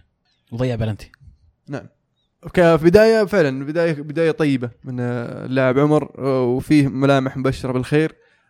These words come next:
Speaker 2: آه، لكن، آه، لسه بدري إنك تحكم عليه.
Speaker 1: على طاري يا عمر، آه، آيرونز يقول: "رأيكم في مستوى خريبين في أول مباراة؟ أشوفه جيد،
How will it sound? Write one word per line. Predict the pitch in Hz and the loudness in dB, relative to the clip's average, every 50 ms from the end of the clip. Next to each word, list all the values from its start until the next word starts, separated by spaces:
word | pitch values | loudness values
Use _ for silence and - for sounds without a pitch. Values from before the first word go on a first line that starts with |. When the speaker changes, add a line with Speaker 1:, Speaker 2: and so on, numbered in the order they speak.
| _ - | _ -6
Speaker 2:
آه، | - 139 143 139 139 139 139 | -2 0 0 0 0 0 0
لكن، | 139 147 147 - - 160 151 151 151 | -2 -4 -4 -6 -6 -8 -6 -6 -4
آه، | 147 147 147 143 143 143 139 135 120 104 95 87 76 65 - 60 - - 60 62 - | -4 -2 -2 -2 -2 -2 -2 -4 -6 -8 -10 -12 -14 -16 -18 -20 -20 -20 -20 -18 -8
لسه | 151 170 165 - 175 175 | -6 -6 -4 -2 -2 0
بدري | 175 185 156 151 143 | 0 0 0 -2 -4
إنك | 135 131 | -8 -8
تحكم | - 151 131 - - 147 | -10 -12 -14 -12 -12 -10
عليه. | 143 127 113 - _ _ _ _ | -10 -10 -12 -16 _ _ _ _
Speaker 1:
على | - 120 131 135 | -6 -2 -2 0
طاري | - - 160 127 110 110 | 2 2 2 2 2 0
يا | 107 101 104 101 | -2 -6 -6 -4
عمر، | 113 135 151 165 151 107 | -2 -2 -2 -2 -4 -8
آه، | 104 110 113 117 113 113 104 113 131 | -10 -8 -6 -6 -6 -6 -4 -2 -2
آيرونز | 135 135 139 143 143 135 117 127 | 0 0 0 0 0 0 -2 -4
يقول: | 123 120 131 139 143 143 135 131 127 120 120 | -4 -2 2 2 2 4 2 0 -2 -2 -2
"رأيكم | 135 147 151 139 131 - 135 123 | 0 2 2 2 2 2 0 0
في | - 131 | 0 0
مستوى | 123 143 151 - - - 117 110 104 | 0 0 0 -2 -2 -4 -4 -2 -4
خريبين | - - - 127 127 123 135 143 151 151 | -4 -4 -2 -2 -2 0 2 2 2 2
في | 135 143 135 | 0 -2 -2
أول | 135 131 127 | -2 -2 -2
مباراة؟ | 120 117 113 120 120 123 127 139 - - | -2 -2 -2 0 0 2 2 0 -2 -4
أشوفه | - 123 - - 143 123 - 113 98 104 | -8 -8 -4 -4 -4 -4 -2 -4 -4 -4
جيد، | 113 127 139 147 165 185 196 190 | -2 0 0 2 2 2 2 0